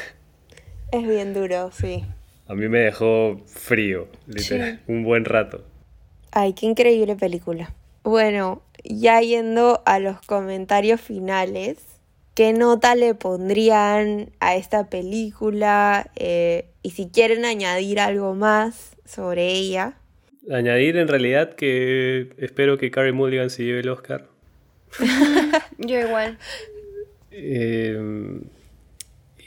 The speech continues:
Speaker 2: y bueno, yo creo que se van a llevar mejor guión original que se-,
Speaker 1: Sí,
Speaker 2: y
Speaker 1: que
Speaker 2: me-, y
Speaker 1: Emerald se lo
Speaker 2: merecidamente.
Speaker 1: lleve.
Speaker 2: Sí. Y si se lleva mejor película, por mí genial, porque creo que ha sido mi, mi película favorita del dos mil veinte.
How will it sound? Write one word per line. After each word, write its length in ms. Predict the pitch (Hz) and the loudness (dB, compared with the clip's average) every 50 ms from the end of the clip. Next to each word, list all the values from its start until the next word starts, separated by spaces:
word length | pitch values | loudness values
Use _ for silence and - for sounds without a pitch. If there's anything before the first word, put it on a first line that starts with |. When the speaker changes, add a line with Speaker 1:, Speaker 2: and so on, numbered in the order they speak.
| - | -10
Speaker 2:
y 320 | - 113 110 107 107 107 104 | -6 -6 -4 -4 -4 -2 2
bueno, 440 | 113 117 113 107 104 98 101 101 - | 4 4 4 4 2 -2 -4 -2 0
yo 120 | 127 127 | 0 2
creo 140 | 127 135 135 | 4 4 4
que 100 | 131 120 | 2 2
se 120 | - 123 117 | 4 4 4
van 100 | 117 120 | 4 4
a 40 | 117 | 4
llevar 260 | 117 110 110 110 110 | 4 4 4 2 2
mejor 340 | 110 104 - - 117 110 107 | 0 -4 -2 -2 -2 -2 -2
guión 300 | 104 107 107 107 110 110 | -2 -2 0 0 0 -2
original 480 | 107 107 104 - 107 107 104 104 104 110 113 | -2 -4 -4 -6 -6 -4 -4 -4 -4 -6 -10
que 60 | - | -14
se-, 300 | - - 113 110 - - - - _ _ - - - - - - - - | -16 -16 -14 -14 -14 -16 -20 -20 _ _ -20 -20 -20 -20 -20 -20 -20 -20
Speaker 1:
Sí, 320 | - - - 269 262 254 240 | -10 -4 -2 2 2 2 4
Speaker 2:
y 40 | 233 | 6
Speaker 1:
que 100 | 247 240 233 240 240 | 8 8 8 8 8
Speaker 2:
me-, 80 | 240 254 | 6 4
y 100 | 269 269 | 4 4
Speaker 1:
Emerald 280 | 269 - - 226 - | 6 6 6 6 4
se 180 | - - 127 123 | 4 6 8 8
lo 100 | 120 - | 8 8
Speaker 2:
merecidamente. 220 | 120 117 113 202 202 | 8 6 4 4 2
Speaker 1:
lleve. 420 | 202 202 196 190 185 190 190 202 - _ _ _ _ _ _ _ _ _ _ _ - - - - - - - - | 2 2 0 0 -4 -6 -8 -10 -16 _ _ _ _ _ _ _ _ _ _ _ -20 -20 -20 -20 -20 -20 -16 -12
Speaker 2:
Sí. 440 | - - 117 110 107 104 - - - - _ _ - - _ _ _ _ _ - 294 285 - - _ _ - | -4 -2 0 0 0 -2 -6 -10 -16 -20 _ _ -20 -20 _ _ _ _ _ -20 -20 -20 -20 -20 _ _ -10
Y 60 | 120 - | -10 -8
si 100 | - 104 | -8 -10
se 200 | - - 113 110 | -8 -4 -2 0
lleva 260 | 113 117 120 123 120 | 2 4 4 4 4
mejor 320 | 120 117 110 - - 113 - | 2 0 -2 -2 -2 -2 -2
película, 680 | - 110 113 117 110 - 127 127 127 123 120 120 - - | -2 0 0 0 0 -2 0 2 2 2 0 -2 -6 -12
por 140 | - 104 104 | -12 -8 -6
mí 140 | 107 107 107 | -6 -6 -6
genial, 360 | - 113 110 110 110 110 107 | -6 -4 -4 -2 -2 -4 -4
porque 260 | - - 101 98 95 98 | -8 -12 -14 -12 -10 -6
creo 180 | 107 104 104 104 | -6 -6 -6 -6
que 140 | 107 101 | -8 -8
ha 100 | 98 104 | -8 -8
sido 320 | 107 - - 110 107 107 104 | -8 -8 -6 -4 -4 -4 -4
mi, 200 | 107 104 101 95 | -6 -6 -8 -8
mi 180 | 101 110 110 | -8 -10 -8
película 420 | 101 - 104 101 101 - 104 107 104 | -8 -6 -6 -6 -6 -4 -4 -4 -4
favorita 640 | - - 107 104 101 101 101 101 101 - 113 110 110 | -4 -4 -2 -2 -2 -2 -2 -4 -4 -2 -2 -2 0
del 240 | 104 104 98 - | -2 -4 -6 -8
dos 160 | 98 98 - - | -12 -12 -12 -12
mil 120 | 104 - | -12 -12
veinte. 360 | 85 78 76 - - - - | -12 -12 -12 -14 -16 -20 -20